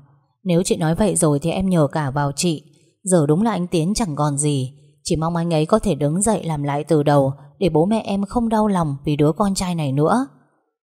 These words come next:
"Chị sẽ cố gắng hết sức. Em cảm ơn chị nhiều.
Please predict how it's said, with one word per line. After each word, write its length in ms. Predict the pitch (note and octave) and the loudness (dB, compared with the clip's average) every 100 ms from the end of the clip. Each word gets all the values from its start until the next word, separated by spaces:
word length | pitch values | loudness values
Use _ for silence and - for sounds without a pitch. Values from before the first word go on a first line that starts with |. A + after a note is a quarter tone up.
| - | -6
"Chị 300 | G3 D#3 C#3+ F3+ | -4 -2 -2 -4
sẽ 80 | E3 | 0
cố 140 | E3+ | 0
gắng 200 | E3 E3 | 0 -4
hết 180 | F#3+ B3+ | -2 -2
sức. 220 | - C#4+ C#4+ _ _ _ _ | -2 -4 -6 _ _ _ _
Em 160 | - G#3 | -6 -4
cảm 240 | F3 C#3+ | -4 -2
ơn 120 | F3+ | -2
chị 180 | F#3+ F#3+ | -2 -4
nhiều. 340 | D#3 D#3 C#3+ | -2 0 0